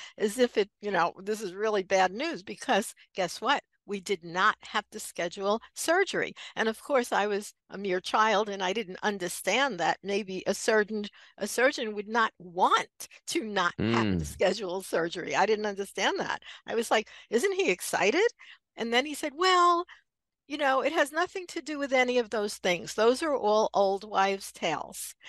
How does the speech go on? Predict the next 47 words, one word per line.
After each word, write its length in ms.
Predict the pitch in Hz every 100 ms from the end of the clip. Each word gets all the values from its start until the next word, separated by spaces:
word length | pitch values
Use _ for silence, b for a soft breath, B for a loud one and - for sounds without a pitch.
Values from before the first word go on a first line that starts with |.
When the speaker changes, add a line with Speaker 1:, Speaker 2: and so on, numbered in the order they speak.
| B B
Speaker 1:
What 180 | 208 240
it 100 | 269
had 260 | - 277 -
to 140 | 247
do, 160 | 202 110
Speaker 2:
Oh, 100 | 90
Speaker 1:
what 120 | 76
it 80 | 71
Speaker 2:
yeah. 60 |
Speaker 1:
has 200 | 71 -
to 100 | -
do 200 | 269 277 269
with 160 | 254
is 240 | 220 226 - B
you 120 | 233 240
just 280 | 262 262 -
had 200 | 294 226
a 60 |
spontaneous 1000 | 226 - 220 208 - 247 233 226 226 202 -
remission. 720 | 196 196 196 175 - - - - B 208
That 200 | 208 214
happens 540 | 269 233 - 185 180
sometimes." 640 | - 156 165 - - 196 - B B B
And 260 | 226 233 220 -
to 180 | -
this 340 | 226 226 294 180 - -
day, 640 | 202 208 226 175 - 180 _ _ _
to 180 | - 196
this 320 | 175 220 233 - _
day, 420 | - 202 247 214 175
when 160 | 180
I 120 | 180
lecture 400 | 175 185 208 - 185
at 140 | 165
medical 380 | 185 202 - 208
schools 440 | - - 185 190 190
and 120 | 160
at 140 | 135
top 280 | - 214 185
universities 720 | 202 190 180 180 - 180 175 214
all 160 | 170
over 200 | 180 170 170
the 100 | 170
world 360 | 170 180 180 -
and 120 | 175
the 60 | 165
country, 520 | - 170 - 214 247